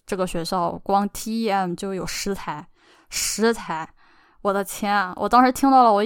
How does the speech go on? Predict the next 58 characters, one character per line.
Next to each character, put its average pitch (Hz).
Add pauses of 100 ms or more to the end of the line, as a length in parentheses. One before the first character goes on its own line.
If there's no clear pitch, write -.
(140)
就 240
眼 185
睛 185
都 214
快 226
就 220
掉， -
就 196
真 247
的 254
是 247
眼 175
珠 165
子 240
都 214
快 220
掉 208
下 185
来 165
了。 - (180)
你 220 (100)
根 311
本 240
不 247
敢 214
想 185
一 214
个 262
大 226
学 214
能 190
够 233
有 208
十 185
台， 175
就 247
是 233
说 254
你 233
从 185
来 202
从 175
来 180
不 175
会 185
担 185
心 185
说， 185 (480)
啊， -
你 202
没 180
有 202 (160)
T 240
E 254
M 190
用 247
这 220
种， -